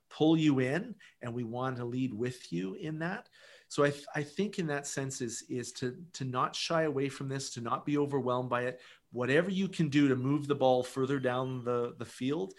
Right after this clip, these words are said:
is gonna make all the difference in the world. And I think sometimes we can look at this as an insurmountable task, that we are overwhelmed. And sometimes if,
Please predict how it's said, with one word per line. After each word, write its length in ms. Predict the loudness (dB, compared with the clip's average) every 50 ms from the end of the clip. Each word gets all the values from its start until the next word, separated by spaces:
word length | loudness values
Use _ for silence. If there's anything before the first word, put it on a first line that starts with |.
| -20 -20 -20 -12 _
is 180 | -4 -4 -2 -2
gonna 180 | -2 -2 0
make 240 | -2 -2 -6 -6 -6 -4
all 140 | -4 -2
the 100 | -2 -2
difference 420 | -4 -4 -6 -6 -8 -10 -10 -10 -8
in 60 | -8
the 60 | -6
world. 440 | -6 -4 -2 -2 -2 -2 -4 -6 -8
And 120 | -10 -10
I 80 | -10 -10
think 240 | -8 -8 -10 -8 -8
sometimes 560 | -4 -4 -2 -2 -2 -2 -2 -2 -2 -4 -4
we 120 | -4 -4
can 180 | -4 -4 -6 -4
look 220 | -2 -4 -4 -4
at 100 | -6 -6
this 180 | -6 -6 -6 -4
as 160 | -6 -6 -6
an 120 | -8 -8 -8
insurmountable 1400 | -6 -4 -4 -4 -4 -4 -4 -4 -4 -2 -4 -4 -2 -2 -2 -2 -2 -2 -4 -2 -2 -2 -2 -2 -2 -4 -6 -10 -16 -20 -20 -20 -20 _ _ _ _
task, 580 | -6 -2 -2 0 0 -2 -4 -8 -12 -14 -14 -16 -20 _ _ -20 -20 _ _ _
that 160 | -4 -4 -4 -4 -4
we 220 | -2 0 0 2
are 160 | 0 0 -2 -2 0
overwhelmed. 800 | 2 2 2 2 2 2 2 2 0 0 -2 -2 -4 -6 -8
And 160 | -10 -10 -10 -6
sometimes 540 | -4 -4 -4 -2 -2 -2 -2 -2 -2 -4
if, 200 | -6 -8 -10 -14